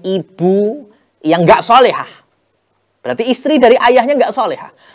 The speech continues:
Kemudian ayahku memberikan nama yang buruk kepadaku. Dan aku tidak pernah diajarkan kitabullah. Maka kata Umar, "Berarti kamu yang durhaka kepada anakmu."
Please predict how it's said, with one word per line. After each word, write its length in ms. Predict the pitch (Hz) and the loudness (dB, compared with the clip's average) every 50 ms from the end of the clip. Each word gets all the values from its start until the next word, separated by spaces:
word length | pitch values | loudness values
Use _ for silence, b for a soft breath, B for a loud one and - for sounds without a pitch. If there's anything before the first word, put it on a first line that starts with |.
| b b | b b
Kemudian 460 | - 247 269 277 277 - 285 285 285 | -2 0 2 2 2 2 2 2 2
ayahku 560 | - - 254 254 269 294 330 - - - 311 | 0 -2 -2 0 2 2 0 0 0 -2 0
memberikan 480 | 302 302 285 254 208 277 277 - 294 269 | 2 2 4 4 2 2 2 2 0 2
nama 400 | 285 320 339 339 339 339 330 330 | 4 4 2 4 4 2 2 2
yang 160 | 320 302 - | 2 0 2
buruk 320 | - 330 381 392 381 - 277 | 4 6 6 6 4 2 2
kepadaku. 480 | 226 214 190 - 180 151 - - - - _ _ _ _ _ _ _ _ _ _ _ _ _ _ _ | 2 2 4 4 4 2 2 -2 -10 -20 _ _ _ _ _ _ _ _ _ _ _ _ _ _ _
Dan 320 | - 135 135 151 165 175 - - | -4 -2 -2 -2 -4 -8 -12 -16
aku 240 | - 151 - _ 180 170 - | -16 -16 -12 _ -14 -12 -10
tidak 320 | 170 135 - 143 - - | -10 -8 -6 -8 -8 -8
pernah 240 | - 170 180 170 175 | -10 -10 -10 -10 -10
diajarkan 760 | 170 - 123 117 _ - 127 117 120 - 127 131 131 - - _ _ _ _ | -10 -12 -12 -14 _ -12 -14 -12 -12 -14 -14 -14 -14 -18 -20 _ _ _ _
kitabullah. 760 | - 123 - 127 113 107 - - 107 98 107 - _ _ _ _ _ _ _ _ _ _ _ _ _ _ _ _ _ | -18 -14 -12 -12 -12 -12 -14 -18 -20 -20 -20 -20 _ _ _ _ _ _ _ _ _ _ _ _ _ _ _ _ _
Maka 200 | 123 117 110 127 113 | -16 -12 -10 -6 -6
kata 200 | 117 104 - - - | -6 -6 -6 -8 -8
Umar, 320 | 123 120 147 196 285 320 - _ _ _ _ _ _ _ _ _ _ _ _ _ - | -8 -6 -6 -8 -8 -12 -18 _ _ _ _ _ _ _ _ _ _ _ _ _ -14
"Berarti 560 | 120 117 120 123 131 123 - 170 208 269 330 - _ _ _ _ _ _ _ _ _ _ _ _ _ _ _ _ _ _ | -10 -6 -4 -4 -6 -6 -8 -10 -10 -10 -14 -18 _ _ _ _ _ _ _ _ _ _ _ _ _ _ _ _ _ _
kamu 560 | - 135 120 113 117 123 165 196 190 180 - | -4 -4 -4 -6 -6 -6 -4 -4 -4 -6 -8
yang 240 | - 151 143 131 123 | -10 -10 -10 -10 -10
durhaka 560 | - - 131 113 104 - 131 131 - 147 135 | -10 -10 -10 -10 -8 -8 -8 -8 -8 -10 -10
kepada 560 | - - - - 110 101 - 127 147 175 - _ _ _ _ _ _ _ _ _ _ _ _ - | -10 -12 -14 -14 -14 -14 -14 -16 -18 -18 -20 _ _ _ _ _ _ _ _ _ _ _ _ -20
anakmu." 400 | 117 107 107 - - 107 92 _ | -20 -18 -18 -20 -20 -20 -20 _